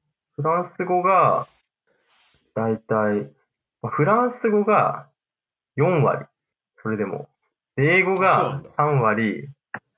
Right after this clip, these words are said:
Speaker 1: スペイン語、中国語。スペイン語二割の中国語一割。
Speaker 2: ああ、そういう感じなんだ。へえ。
Speaker 1: そうそうそう。まあ、結構
Speaker 2: 結構多いんだね、スペイン。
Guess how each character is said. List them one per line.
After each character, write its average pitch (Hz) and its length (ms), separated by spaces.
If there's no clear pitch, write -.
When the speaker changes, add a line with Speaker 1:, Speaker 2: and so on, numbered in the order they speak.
Speaker 1:
ス - 180
ペ 160 80
イ 165 60
ン 156 220
語、 143 280
中 127 160
国 113 320
語。 110 380
ス - 100
ペ 180 60
イ 180 40
ン 180 160
語 170 140
二 165 120
割 143 200
の 98 200
中 110 180
国 104 120
語 - 260
一 - 200
割。 87 160
Speaker 2:
あ 101 180
あ、 101 40
そ 117 200
う 131 60
い - 20
う 135 40
感 143 180
じ 139 80
な 147 100
ん 101 80
だ。 - 80
へ - 40
え。 - 60
Speaker 1:
そ - 80
う - 20
そ 101 180
う - 180
そ - 160
う。 - 40
ま 131 80
あ、 131 40
結 214 140
構 208 60
Speaker 2:
結 185 140
構 123 140
多 113 100
い 98 40
ん - 40
だ 90 80
ね、 82 80
ス - 160
ペ - 120
イ 87 140
ン。 - 40